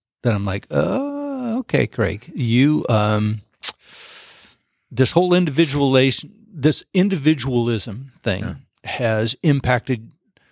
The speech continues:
Speaker 1: your walk with Jesus," is I watch myself resist at times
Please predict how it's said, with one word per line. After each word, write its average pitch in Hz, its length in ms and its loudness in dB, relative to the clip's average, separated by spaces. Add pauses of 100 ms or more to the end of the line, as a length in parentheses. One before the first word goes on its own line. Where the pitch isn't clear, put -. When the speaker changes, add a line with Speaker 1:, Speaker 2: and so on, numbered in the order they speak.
(360)
Speaker 1:
your 123 220 2
walk 107 320 2
with - 120 -4
Jesus," 143 500 -2 (300)
is 127 180 0 (100)
I 156 240 2
watch 120 600 -4
myself 107 960 -4 (1200)
resist 123 1160 2
at 123 280 -2
times 113 920 -6